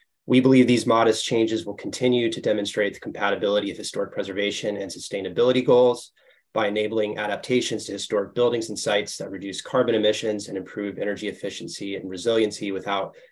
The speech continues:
compromising their historic integrity. Next slide. Uh, the first update in this group pertains to tree pits.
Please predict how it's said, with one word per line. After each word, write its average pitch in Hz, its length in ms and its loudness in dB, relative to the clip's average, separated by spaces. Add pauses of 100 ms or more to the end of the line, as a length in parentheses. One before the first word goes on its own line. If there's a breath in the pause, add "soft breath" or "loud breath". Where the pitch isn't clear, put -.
(100)
compromising 90 680 -4
their 90 240 -2
historic - 480 -6
integrity. - 580 -14 (220)
Next 101 220 -4
slide. 127 300 -2 (3500 soft breath)
Uh, 113 160 4
the 107 100 2
first 135 320 4
update 131 360 6
in 117 80 6
this 113 140 2
group 123 240 -2
pertains 113 460 2
to 110 240 -6
tree 139 220 2
pits. - 480 -2